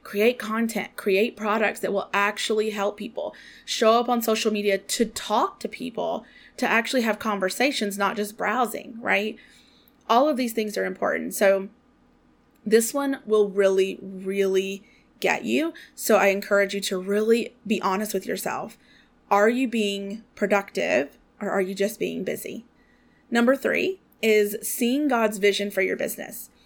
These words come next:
So this one kinda goes along with number one, but I added it in, in as a separate one because it's really important and it can really affect how you approach your business.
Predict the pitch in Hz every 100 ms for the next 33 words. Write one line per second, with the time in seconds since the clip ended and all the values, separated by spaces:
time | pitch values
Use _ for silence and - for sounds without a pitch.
0 | _ - - 233 262 277 494 370 311 233
1 | 226 214 214 233 240 247 254 196 185 -
2 | 214 208 - 202 240 269 277 226 226 -
3 | 214 214 208 196 - 220 220 202 180 185
4 | 190 208 202 - 208 202 233 220 - 185
5 | - 190 165 - - - - - 214 208
6 | 214 220 269 285 - 190 185 - - 214
7 | 233 220 208 185 190 226 226 - - -